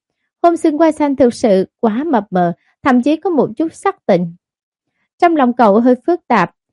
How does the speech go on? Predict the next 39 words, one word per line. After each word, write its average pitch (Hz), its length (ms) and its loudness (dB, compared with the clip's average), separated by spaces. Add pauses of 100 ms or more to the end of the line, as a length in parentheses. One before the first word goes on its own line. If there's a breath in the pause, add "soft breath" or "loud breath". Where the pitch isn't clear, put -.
(140)
vô 269 200 4
thức, 359 240 0 (520)
không 320 280 0
nhịn 220 240 2
biểu 214 120 4
cảm 220 260 -2
của 320 180 2
Giang 247 240 0
Qua, 220 280 0 (360)
nhưng 269 220 0
chỗ 240 140 2
da 254 200 0
bị 214 180 2
hôn 226 260 -2
kia 226 240 2
hình 214 260 0
như 233 200 0 (340 soft breath)
vẫn 247 200 4
chưa 339 140 0
tản 226 300 -2
nhiệt, 220 200 2 (520)
ngay 285 220 0
càng 262 220 0
rõ 202 320 0
ràng. 185 220 -2 (680)
Đám 277 240 -2
con 285 220 -2
trai 247 220 -4
cũng 330 160 -4
ồn 226 200 0
ào. 190 240 -2 (500)
"Đậu 254 240 4
bá, 294 320 2
có 359 160 -2
cảnh 277 200 2
sát 359 320 0
đến 294 320 2
tra 285 200 2
xét, 349 260 2